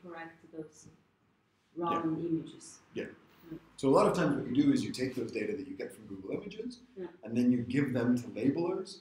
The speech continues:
Speaker 2: to have them give you real high quality labels for them.
Speaker 1: Mm-hmm. Another bunch of people do one sample image.
Speaker 2: Yeah.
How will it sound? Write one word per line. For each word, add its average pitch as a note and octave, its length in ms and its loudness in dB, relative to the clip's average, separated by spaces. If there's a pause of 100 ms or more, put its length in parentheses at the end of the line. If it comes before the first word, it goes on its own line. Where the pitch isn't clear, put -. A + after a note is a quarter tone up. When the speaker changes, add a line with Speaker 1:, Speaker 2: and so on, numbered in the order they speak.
(320)
Speaker 2:
to G2+ 60 -8
have A#2 260 -2
them G#2+ 180 -2
give A2 160 -4
you G#2 280 -4 (260)
real G#2 320 -2
high F#2+ 220 -4
quality F#2 480 -2
labels - 640 -10
for D#2+ 180 -8
them. - 260 -14 (180)
Speaker 1:
Mm-hmm. - 1400 -20
Another F3+ 180 -6
bunch F3 260 -14
of - 260 -20
people - 320 -20
do D#3+ 200 -20
one D#3 140 -20
sample D#3+ 420 -20 (140)
image. - 260 -20 (600)
Speaker 2:
Yeah. G2 300 -6